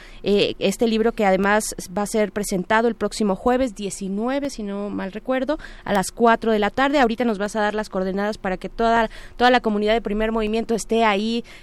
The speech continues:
este, pues ahora sí, frente a frente con todas esas, eh, aportaciones, cuestionamientos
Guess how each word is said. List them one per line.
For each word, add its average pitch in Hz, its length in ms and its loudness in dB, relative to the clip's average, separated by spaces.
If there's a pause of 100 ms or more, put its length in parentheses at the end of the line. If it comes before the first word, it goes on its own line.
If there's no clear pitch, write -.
este, 190 640 -4
pues 202 200 -4
ahora 226 220 4
sí, 247 300 -2
frente 254 340 0
a 240 80 2
frente 233 640 0
con 202 200 -2
todas 226 260 0
esas, 233 300 0 (420)
eh, 185 360 -2
aportaciones, 233 1080 2
cuestionamientos 214 1000 0